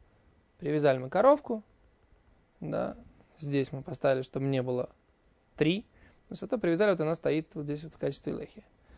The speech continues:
Вы говорите, издевательство над животным. Ну, еще раз, то есть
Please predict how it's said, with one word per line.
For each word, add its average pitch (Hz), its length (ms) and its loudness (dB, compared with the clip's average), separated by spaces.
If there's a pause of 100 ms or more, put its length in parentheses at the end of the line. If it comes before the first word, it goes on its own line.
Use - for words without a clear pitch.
(320)
Вы 151 80 4
говорите, 156 220 6
издевательство 151 480 6
над 139 120 0
животным. 139 560 -2 (540)
Ну, 226 200 2
еще 196 200 6
раз, 135 180 4 (180)
то 240 80 8
есть 226 120 8